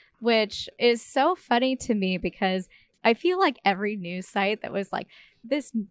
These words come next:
female reboot is trash," and "Fuck this," and everybody that was, like, trying to tank it originally,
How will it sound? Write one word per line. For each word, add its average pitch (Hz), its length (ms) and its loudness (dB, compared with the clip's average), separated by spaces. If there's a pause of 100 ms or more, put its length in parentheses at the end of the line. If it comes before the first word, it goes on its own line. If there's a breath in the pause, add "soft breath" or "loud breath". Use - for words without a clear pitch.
female 269 460 2
reboot 254 500 0
is 277 220 -4
trash," 226 760 4
and 185 300 -4
"Fuck 285 260 2
this," 214 240 2
and 208 120 0
everybody 247 320 0
that 226 100 0
was, 208 120 -4
like, 190 140 0
trying 196 200 0
to 180 80 -2
tank 185 320 -4
it 240 360 0
originally, 220 720 -2